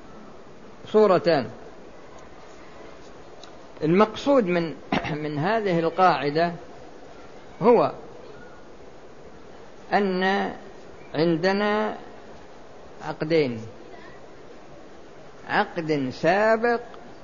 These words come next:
وعقد لاحق. العقد السابق عقد على المنفعة، منفعة العين،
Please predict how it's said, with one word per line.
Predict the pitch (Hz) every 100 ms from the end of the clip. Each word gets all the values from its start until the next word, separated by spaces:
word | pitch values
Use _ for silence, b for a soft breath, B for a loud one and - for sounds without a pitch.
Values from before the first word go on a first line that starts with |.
| - - - - - - - - - - -
وعقد | 123 123 139 175 - 165 175 175 175 -
لاحق. | 135 156 151 131 120 - - - - - - - - - - -
العقد | 160 151 147 247 240 202
السابق | 185 - 175 190 208 214 226 220 -
عقد | 139 185 - 175 202 185
على | 151 175
المنفعة، | 165 160 160 143 165 127 113
منفعة | 135 160 156 160 151
العين، | 143 139 139 147 120